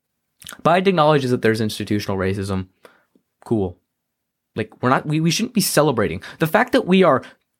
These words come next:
celebrating people like Joe Biden for saying that climate change and systemic and institutional racism exist is not something we should be doing. That's like saying two plus two equals four. Congrats, you know a fact.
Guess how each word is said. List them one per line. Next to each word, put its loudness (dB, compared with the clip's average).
celebrating 2
people 0
like 0
Joe 4
Biden 2
for 0
saying 2
that 0
climate 0
change 2
and -2
systemic -2
and 0
institutional 0
racism 0
exist -2
is -2
not -2
something -4
we -4
should -6
be -6
doing. -6
That's 0
like 0
saying 2
two 2
plus -2
two 0
equals -6
four. -4
Congrats, 0
you 2
know 0
a -4
fact. -10